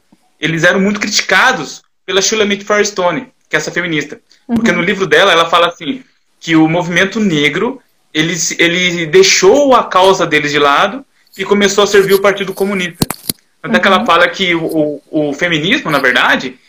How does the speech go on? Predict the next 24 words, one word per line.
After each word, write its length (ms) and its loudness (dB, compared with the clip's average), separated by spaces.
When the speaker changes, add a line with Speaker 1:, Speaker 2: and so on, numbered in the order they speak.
Speaker 1:
o 80 -10
verdadeiro 420 4
radical, 800 -2
porque 260 0
todos 360 -2
os 160 -4
outros, 520 0
eles 180 -4
servem 280 2
a 20 2
causas. 600 -2
Por 80 -8
exemplo, 180 -2
a 40 -2
feminista 340 -2
Speaker 2:
Uhum. 60 -2
Speaker 1:
conservadora 600 0
vai 100 2
pensar 240 -6
mais 140 -2
na 100 0
família. 460 -4
A 380 2
feminista 680 -2